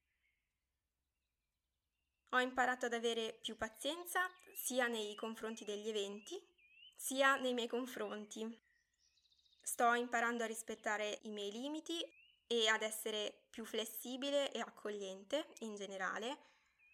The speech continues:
Comunque è un work in progress, diciamo. Poi, potrebbe sembrare irrilevante, ma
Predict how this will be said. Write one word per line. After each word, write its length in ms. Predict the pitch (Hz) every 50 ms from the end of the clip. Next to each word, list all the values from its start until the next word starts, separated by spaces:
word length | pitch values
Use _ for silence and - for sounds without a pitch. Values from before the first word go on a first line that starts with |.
| - - _ _ _ _ _ _ _ _
Comunque 420 | - - 269 262 262 269 262 - 247
è 20 |
un 140 | 247 240 240
work 280 | 233 226 220 220 - -
in 140 | 233 226
progress, 420 | - - 208 202 196 202 214 220 -
diciamo. 520 | - 233 233 - - 208 226 214 233 285 277 - - - - _ _ _ _ _ _ _ _ _ _ _ _ _ _ _ _ _ _ _ _ _ _ _ _ _ _ _ _ _ _ _ _ _
Poi, 380 | - 254 226 220 226 254 330 392 - - - _ _ _ _ _ _ _
potrebbe 560 | - 277 247 254 262 247 247 240 226 247 247
sembrare 600 | 247 - - 247 247 247 262 262 262 277 269 262 262 -
irrilevante, 760 | 240 240 240 247 247 247 247 247 262 277 339 - - - 415 427 - - -
ma 320 | 240 226 226 220 208 -